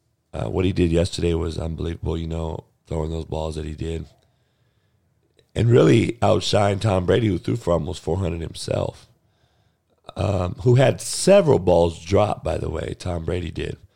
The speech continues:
You know, I don't understand that Mike Evans and these big-name wideouts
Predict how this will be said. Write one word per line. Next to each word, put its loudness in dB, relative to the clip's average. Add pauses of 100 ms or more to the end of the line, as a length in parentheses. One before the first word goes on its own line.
(560)
You -6
know, 2
I 2
don't 4
understand 2
that -4 (1600)
Mike 0
Evans 4
and -4
these -4
big-name 0
wideouts -2